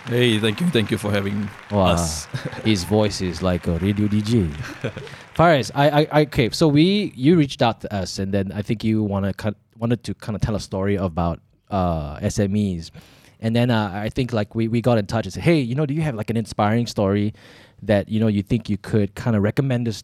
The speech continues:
Speaker 2: to?" Because, yeah, there are a lot of businesses in Malaysia, and most of the time we always take notice to the ones that are more mainstream famous.
Speaker 1: Mm.
Speaker 2: And then you, you suggested, uh, Cayman Beauty, and you introduced us to Belle over here. I mean, like, you know, how was your partnership with Belle at that point of time?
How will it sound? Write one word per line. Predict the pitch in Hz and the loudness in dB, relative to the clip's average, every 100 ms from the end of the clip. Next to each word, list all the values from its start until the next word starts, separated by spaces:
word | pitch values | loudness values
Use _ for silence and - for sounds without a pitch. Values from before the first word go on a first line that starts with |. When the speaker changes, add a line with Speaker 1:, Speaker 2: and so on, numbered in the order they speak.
| - | -2
Speaker 2:
to?" | 110 | -2
Because, | - - 139 | -2 -2 4
yeah, | 240 | 4
there | 180 | 6
are | |
a | 190 | 6
lot | 277 | 4
of | 160 | 2
businesses | 143 156 165 151 | -2 -2 0 0
in | 127 | 0
Malaysia, | 110 107 101 117 | 0 0 2 0
and | 110 113 | 2 2
most | 160 | 2
of | 143 | 2
the | 110 | 2
time | 139 131 | 2 4
we | 117 | 2
always | 127 | 2
take | - 113 | 0 -2
notice | 107 - 113 | -2 0 -2
to | - | 0
the | 104 | 0
ones | 104 113 | 2 0
that | 110 104 | -2 -6
are | 98 | -4
more | 101 113 113 107 - - - _ | 2 4 4 2 -4 -20 -20 _
mainstream | 110 123 139 139 - 135 127 - | -8 -2 -2 -2 -2 -2 -2 -2
famous. | 120 110 113 85 - - _ 123 | -2 0 -2 -6 -10 -16 _ -12
Speaker 1:
Mm. | 110 90 - | -12 -10 -2
Speaker 2:
And | 117 | 2
then | 139 | 4
you, | 160 | 4
you | 165 170 | 2 2
suggested, | - 113 117 - - 117 - | 0 0 0 0 0 -2 -2
uh, | 107 95 92 90 92 98 - | -2 0 0 -2 -6 -8 -4
Cayman | 120 113 113 | -2 0 0
Beauty, | 101 95 104 | 0 -2 -2
and | 104 | 2
you | 113 | 0
introduced | 104 113 107 107 - | 0 -2 -2 -2 -4
us | - | -6
to | 90 | -2
Belle | 101 98 | 2 2
over | 90 90 | 2 -2
here. | 87 87 87 | -2 -2 0
I | 110 | 0
mean, | 120 | 2
like, | 113 | 2
you | 131 | 2
know, | 156 | 2
how | 156 233 | 4 4
was | 190 117 | 4 4
your | 147 | 2
partnership | - 120 110 - 107 | 2 -4 -4 -4 -6
with | 92 90 | -4 -2
Belle | 92 | -2
at | 90 | -2
that | 104 | -2
point | - 95 | 0 -2
of | 85 | -2
time? | 92 87 | -6 -6